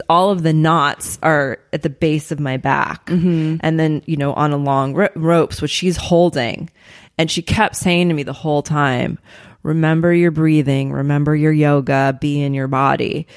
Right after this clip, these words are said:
Speaker 1: And at the end of it, when I was ready to come out, she was like, "Let me do this exercise with you, this trust exercise."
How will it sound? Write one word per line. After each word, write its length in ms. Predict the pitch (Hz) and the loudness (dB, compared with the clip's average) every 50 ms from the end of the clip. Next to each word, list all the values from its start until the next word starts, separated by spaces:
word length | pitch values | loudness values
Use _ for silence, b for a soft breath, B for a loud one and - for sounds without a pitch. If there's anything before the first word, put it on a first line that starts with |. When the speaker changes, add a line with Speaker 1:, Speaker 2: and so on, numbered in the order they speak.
| B B 202 B B - | B B -20 B B -4
Speaker 1:
And 140 | 156 156 | -2 0
at 100 | 147 - | 0 0
the 140 | - 165 - | 0 -2 0
end 240 | - 156 170 185 185 | 2 2 2 4 2
of 120 | 170 151 | 2 2
it, 280 | 151 143 139 143 - - | 2 2 2 2 2 0
when 120 | 143 147 | 0 0
I 60 | 139 135 | 0 0
was 160 | 139 139 151 | 0 0 0
ready 160 | 147 156 165 | 2 2 2
to 120 | 147 156 | 0 -2
come 260 | - - 151 156 156 156 | -2 0 -2 0 2 2
out, 360 | 156 151 143 139 - - - | 2 2 2 0 -2 -4 -10
she 240 | - - - 151 147 | -12 -4 -2 0 0
was 200 | 143 143 139 - | 0 -2 -2 -2
like, 240 | 147 139 135 135 - | 0 0 0 0 0
"Let 100 | 156 151 | 2 2
me 100 | 156 151 | 2 4
do 100 | 147 151 | 4 2
this 160 | 147 139 - - | 2 0 0 -4
exercise 480 | 143 - - 151 147 - 147 139 139 | -6 -6 -6 -8 -4 -4 -4 -4 -2
with 160 | 143 - - - | -4 -6 -6 -4
you, 220 | - - 113 - | -2 -2 -2 -2
this 200 | - - - - | -2 -4 -8 -10
trust 340 | - - 139 143 147 - - | -8 -6 -4 -4 -4 -6 -8
exercise." 840 | - - - - - - - - - - - - - - - - | -10 -10 -12 -14 -12 -10 -8 -6 -6 -6 -6 -6 -8 -12 -18 -20